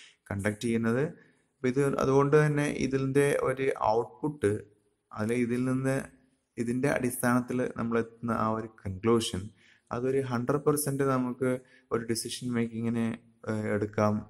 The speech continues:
അല്ലെങ്കിൽ ഉപയോഗിക്കാൻ പറ്റുന്ന രീതിയിലായിക്കൊള്ളണമെന്നില്ല. അപ്പോൾ നമ്മളൊരു എക്സാമ്പിൾ, ആ, പറഞ്ഞു കഴിഞ്ഞാൽ ഇപ്പോൾ ഒരു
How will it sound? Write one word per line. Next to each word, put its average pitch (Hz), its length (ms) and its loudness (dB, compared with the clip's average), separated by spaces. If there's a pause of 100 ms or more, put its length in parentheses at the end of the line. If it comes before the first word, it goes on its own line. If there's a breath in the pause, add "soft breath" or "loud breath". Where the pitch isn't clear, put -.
(140)
അല്ലെങ്കിൽ 107 300 0
ഉപയോഗിക്കാൻ 107 560 2
പറ്റുന്ന 104 440 -2
രീതിയിലായിക്കൊള്ളണമെന്നില്ല. 98 1200 -2 (320 soft breath)
അപ്പോൾ - 200 -4
നമ്മളൊരു 135 300 0
എക്സാമ്പിൾ, 127 500 0 (640 soft breath)
ആ, 127 80 -6 (260)
പറഞ്ഞു 117 320 0
കഴിഞ്ഞാൽ 107 400 2 (600 soft breath)
ഇപ്പോൾ 120 200 -4
ഒരു 123 160 2